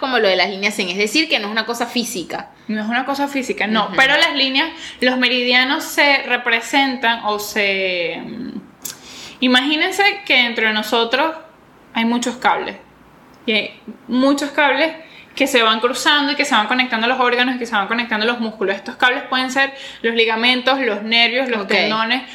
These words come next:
Speaker 2: O sea, no es que es algo imaginario.
Speaker 1: No,
Speaker 2: Es
Speaker 1: no,
Speaker 2: que,
Speaker 1: no,
Speaker 2: es
Speaker 1: no,
Speaker 2: que
Speaker 1: no.
Speaker 2: está ahí, pero es el nombre que se le da.
Speaker 1: Claro.
Speaker 2: Ahora, los nadis, que es algo que se
Speaker 1: Ujú.
Speaker 2: habla mucho en yoga, que son como estas líneas energéticas,
Speaker 1: Sí.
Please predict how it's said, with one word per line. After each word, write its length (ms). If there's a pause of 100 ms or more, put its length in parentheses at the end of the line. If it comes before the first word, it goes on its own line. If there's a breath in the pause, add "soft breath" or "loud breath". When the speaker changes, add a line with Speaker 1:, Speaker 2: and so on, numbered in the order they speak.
(140 loud breath)
Speaker 2:
O 20
sea, 200
no 220
es 200
que 260
es 100
algo 200
imaginario. 600
Speaker 1:
No, 140
Speaker 2:
Es 60
Speaker 1:
no, 80
Speaker 2:
que, 60
Speaker 1:
no, 60
Speaker 2:
es 80
Speaker 1:
no, 60
Speaker 2:
que 60
Speaker 1:
no. 60
Speaker 2:
está 120
ahí, 180
pero 140
es 80
el 100
nombre 280
que 100
se 140
le 120
da. 220
Speaker 1:
Claro. 220 (100)
Speaker 2:
Ahora, 320
los 200
nadis, 720 (400)
que 140
es 60
algo 220
que 80
se 80
Speaker 1:
Ujú. 80
Speaker 2:
habla 160
mucho 340
en 120
yoga, 560
que 100
son 320
como 220
estas 260
líneas 320
energéticas, 840
Speaker 1:
Sí. 180